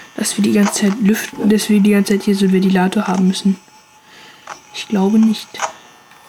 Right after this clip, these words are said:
Ja, und die Animatronics sind grad voll nah bei uns. Ich wette, diese Nacht werden wir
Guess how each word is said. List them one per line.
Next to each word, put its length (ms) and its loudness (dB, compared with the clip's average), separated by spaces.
Ja, 160 2
und 260 2
die 140 -2
Animatronics 880 2
sind 240 2
grad 380 0
voll 440 0
nah 260 2
bei 240 2
uns. 440 0
Ich 80 -6
wette, 200 2
diese 220 2
Nacht 340 0
werden 300 2
wir 280 2